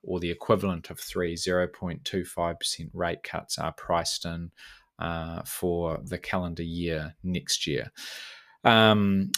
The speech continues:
then you have the E C B, uh, which will also be that, um, that evening, Thursday evening. Their key policy rate sitting at four percent, the highest since the introduction of the euro in nineteen ninety-nine. It was last increased in September,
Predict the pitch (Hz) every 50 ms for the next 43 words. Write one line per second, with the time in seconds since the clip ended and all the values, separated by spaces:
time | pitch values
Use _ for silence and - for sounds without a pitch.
0 | - - 95 95 95 113 113 113 113 107 107 104 101 101 104 104 101 95 - -
1 | 104 101 101 98 92 92 98 90 95 104 101 98 95 95 95 - - 107 107 -
2 | - - 98 87 110 143 180 220 214 214 - - - - - - 98 95 92 92
3 | 90 90 - - - 98 95 101 107 110 101 - - 104 101 98 98 107 104 104
4 | 98 104 101 98 - - _ - 98 95 95 92 92 90 90 92 98 110 - -
5 | 92 98 101 101 101 110 104 101 - - 101 98 95 95 - 92 90 - - 107
6 | 110 98 101 104 101 98 95 90 95 107 110 110 107 101 98 - - - 110 104
7 | - - 107 101 101 - - 101 98 95 95 - - - - 98 95 85 - -
8 | - - 143 139 135 139 139 - - 139 139 131 131 - _ - - - - -
9 | - _ _ - - - 107 98 95 95 95 - - - - - - 98 98 95
10 | - - - 95 90 - - - 95 92 82 87 92 90 92 95 95 95 95 95
11 | 90 - 92 92 92 95 92 - - - 95 90 90 87 87 90 95 104 101 104
12 | 101 101 98 98 95 _ - - - _ _ _ - - - - 95 92 - 95
13 | 92 92 92 87 - - 92 90 87 - - 95 90 87 - - 92 85 - -
14 | - - - - 131 131 131 127 135 127 123 123